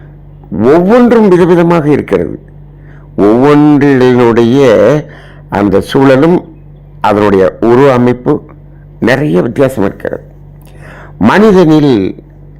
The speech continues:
இந்த மாற்றம் தேவையில்லை. ஏனென்று சொன்னால், இந்த மனிதனின்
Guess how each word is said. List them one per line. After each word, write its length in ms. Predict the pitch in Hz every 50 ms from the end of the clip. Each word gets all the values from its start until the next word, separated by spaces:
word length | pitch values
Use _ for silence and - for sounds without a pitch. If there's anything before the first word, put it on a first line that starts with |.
| - - - - - - - - -
இந்த 260 | 139 143 139 131 123
மாற்றம் 680 | 107 110 120 139 135 - - 135 123 113 104 87 - - - - - - - - - -
தேவையில்லை. 880 | - 120 131 151 170 165 156 127 113 95 85 92 104 104 - - - - -
ஏனென்று 440 | - 117 143 165 160 139 113 - -
சொன்னால், 760 | - - 78 78 71 - 82 85 - - 127 110 90 - - - - - - - - - - - - - - -
இந்த 220 | - 107 107 104 101
மனிதனின் 840 | 92 92 101 123 156 151 147 135 120 104 95 90 104 120 143 151 -